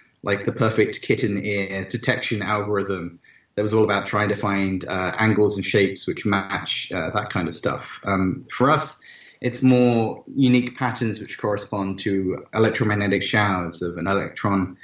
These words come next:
um, in the detector, or beautiful long tracks coming from, uh, muons traveling through the detector. So very, uh, sort of topological shape-based stuff,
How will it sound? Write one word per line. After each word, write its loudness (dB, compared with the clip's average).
um, -2
in 2
the 4
detector, 2
or 8
beautiful 4
long 4
tracks -2
coming -4
from, -4
uh, -8
muons 4
traveling -2
through -6
the -6
detector. -8
So 2
very, 6
uh, 4
sort -4
of -18
topological -2
shape-based -6
stuff, -4